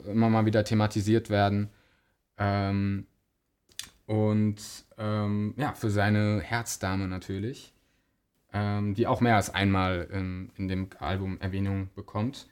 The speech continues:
So dass man schon das Gefühl be-, bekommt, auch insgesamt bei den,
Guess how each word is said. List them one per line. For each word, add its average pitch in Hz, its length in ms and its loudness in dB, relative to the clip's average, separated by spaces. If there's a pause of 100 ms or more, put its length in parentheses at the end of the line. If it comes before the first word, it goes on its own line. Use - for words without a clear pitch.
(200)
So 120 120 0
dass 120 140 2
man 131 140 6
schon 131 160 6
das 127 160 4
Gefühl 120 220 0
be-, 120 120 0
bekommt, 110 560 0
auch 107 260 0
insgesamt 107 520 0
bei 101 120 2
den, 101 400 0